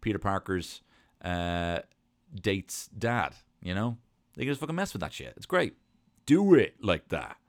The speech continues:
That's what happens when you have to, mm, completely go by this rule book, you know. Anyway, sure. What am I talking about? Who am I even talking about now? Chris Pratt?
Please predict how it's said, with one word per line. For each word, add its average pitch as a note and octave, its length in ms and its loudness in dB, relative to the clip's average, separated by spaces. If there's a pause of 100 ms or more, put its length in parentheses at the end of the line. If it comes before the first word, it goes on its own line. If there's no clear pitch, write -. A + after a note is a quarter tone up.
(400)
That's A#2+ 180 -6
what C#3 160 -4
happens C#3+ 300 -4
when A2 80 -2
you G#2 80 0
have G2+ 80 -8
to, G2+ 100 -4 (180)
mm, G2+ 260 -8 (220)
completely B2 380 -6
go A2+ 300 2
by G2 160 -4
this F#2+ 160 -6
rule G2+ 240 -4
book, - 260 -16
you C#2 80 -14
know. E2+ 260 -10 (960)
Anyway, D2 360 -8
sure. - 240 -16 (260)
What F2 120 -4
am E2 40 -4
I D#2 40 -6
talking C#2+ 280 -12
about? B1+ 200 -14 (960)
Who A2+ 100 -4
am B2+ 80 -4
I G#2 80 -4
even E2 120 -8
talking F#2 320 -6
about C#2 140 -14
now? C2 240 -18
Chris - 180 -8
Pratt? C#3+ 340 -4